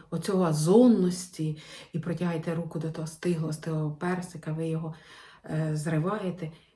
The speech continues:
вдихаєте, і у вас така ейфорія, вам так прекрасно, вам так ніжно, тихо і спокійно на душі вашій,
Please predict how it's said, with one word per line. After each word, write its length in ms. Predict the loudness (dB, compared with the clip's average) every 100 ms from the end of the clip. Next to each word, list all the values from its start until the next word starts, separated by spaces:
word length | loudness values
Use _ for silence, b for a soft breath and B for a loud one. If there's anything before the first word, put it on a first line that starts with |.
| -4
вдихаєте, 760 | 0 0 0 -2 0 0 -4
і 200 | -6 -6
у 40 | -6
вас 160 | -6 -12
така 220 | -12 -8
ейфорія, 680 | -8 -8 -6 -4 -4 -6 -6
вам 200 | -6 -4
так 240 | -6 -8
прекрасно, 840 | -6 -6 -4 -4 -2 -2 -6 -6 -4
вам 140 | -4
так 240 | -6 -8 -6
ніжно, 880 | -4 0 6 6 6 0 -4 -6 -6
тихо 480 | -2 2 0 -2 -6
і 60 |
спокійно 720 | -6 -8 -10 -8 -2 0 0 -4
на 380 | -2 -2 -4 -10 -16 B B B B B -10
душі 480 | -4 -2 -2 -4 -4
вашій, 560 | -2 -2 -4 -8 -12